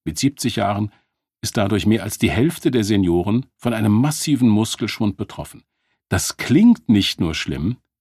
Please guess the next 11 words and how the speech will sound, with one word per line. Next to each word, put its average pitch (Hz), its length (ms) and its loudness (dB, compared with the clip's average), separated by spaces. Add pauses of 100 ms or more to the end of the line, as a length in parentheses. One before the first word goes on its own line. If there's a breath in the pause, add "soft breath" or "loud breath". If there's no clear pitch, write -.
(580)
das 92 200 -6
ist - 560 -6
schlimm. - 420 -10 (1400)
Doch 143 200 2
die 160 120 2
beiden 120 280 2
guten 160 300 2
Nachrichten 147 520 -2
schon 117 180 0
einmal 104 360 0
vorweg. 107 400 -6